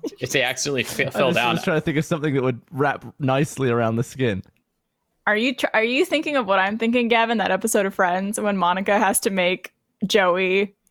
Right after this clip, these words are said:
Speaker 3: uh,
Speaker 2: Oh, a bunch of foreskins.
Speaker 3: a bunch of foreskin 'cause he auditioned for something where he said he was Catholic. <laughs>
Speaker 1: Doesn't that episode
Speaker 2: I'm
Speaker 1: end
Speaker 2: not.
Speaker 1: with him, like, dropping his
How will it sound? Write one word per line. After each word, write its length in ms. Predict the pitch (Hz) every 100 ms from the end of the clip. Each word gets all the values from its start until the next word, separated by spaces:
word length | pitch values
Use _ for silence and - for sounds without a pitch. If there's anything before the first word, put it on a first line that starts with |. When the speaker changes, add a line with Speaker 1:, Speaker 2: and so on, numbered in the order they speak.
| -
Speaker 3:
uh, 400 | 180 170 170 170
Speaker 2:
Oh, 300 | 117 117 113
a 80 | 101
bunch 240 | 120 113 120
of 80 | -
foreskins. 560 | 123 131 - 107 87
Speaker 3:
a 60 | 226
bunch 220 | 202 220
of 100 | 220
foreskin 480 | 208 185 - 226 233
'cause 320 | 247 196 - -
he 160 | 196
auditioned 460 | 190 175 170 180 196
for 100 | 196
something 380 | 196 190 190 180
where 100 | 180
he 140 | 233
said 220 | 202 190 190
he 160 | 254
was 180 | - 196
Catholic. 800 | - - - - 247 - - - 311 -
<laughs> 1400 | 320 - _ _ _ _ _ - - _ _ _ - - 480 440 381 339 - - - - -
Speaker 1:
Doesn't 200 | 156 175
that 120 | 214 196
episode 400 | 196 180 202 160
Speaker 2:
I'm 60 |
Speaker 1:
end 60 | 151
Speaker 2:
not. 80 | 160
Speaker 1:
with 100 | 143
him, 380 | 139 143 147 143
like, 380 | 135 127 -
dropping 480 | 135 113 117 117 131
his 200 | 123 113